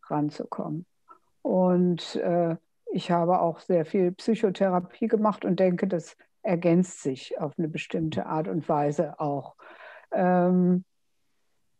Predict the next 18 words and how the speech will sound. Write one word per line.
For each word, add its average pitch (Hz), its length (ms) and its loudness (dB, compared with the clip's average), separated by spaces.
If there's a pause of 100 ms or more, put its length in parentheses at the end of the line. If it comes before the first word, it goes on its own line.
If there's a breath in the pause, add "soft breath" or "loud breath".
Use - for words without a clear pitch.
(420)
dennoch 269 480 6
habe 220 280 4
ich - 160 -4
das 202 240 0
Gefühl, 220 640 4 (220)
äh, 175 320 4 (180)
oder 220 240 8
ich - 180 -2
bin 226 180 8
manchmal 202 420 4
an 190 80 2
einem 170 100 2
Punkt, 269 480 2
wo 226 200 6
ich - 180 0
sehe, 190 340 6 (140)
trotz - 560 2
allem, 202 420 6